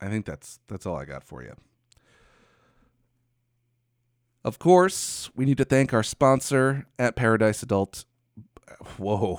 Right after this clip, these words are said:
<laughs> We need to thank our sponsor, Paradise Adult Boutique.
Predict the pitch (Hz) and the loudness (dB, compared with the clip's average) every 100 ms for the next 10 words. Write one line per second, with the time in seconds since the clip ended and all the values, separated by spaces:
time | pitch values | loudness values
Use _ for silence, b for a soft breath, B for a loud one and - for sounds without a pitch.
0 | - - - 180 180 160 170 - 156 156 | -8 -10 -2 2 4 4 4 2 2 0
1 | - - B B B 123 - 151 151 139 | -6 -12 B B B 2 4 4 4 2
2 | 123 131 127 117 120 113 110 107 - 131 | 4 6 6 4 4 4 4 0 2 0
3 | 123 | 0